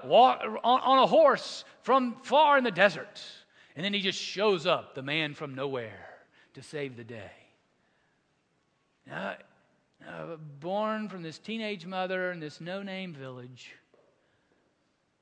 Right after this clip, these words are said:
lived a life, humanly speaking, worldly speaking, of not much great accomplishment.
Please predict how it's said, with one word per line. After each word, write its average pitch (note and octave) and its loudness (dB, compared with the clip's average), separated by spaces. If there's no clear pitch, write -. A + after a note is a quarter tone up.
lived E3 -8
a D#3 -10
life, F3+ -4
humanly C4+ -6
speaking, A#2+ -12
worldly G#3+ -4
speaking, F3 -12
of E3 -14
not G#3+ -10
much G3+ -10
great D#3+ -10
accomplishment. C3 -16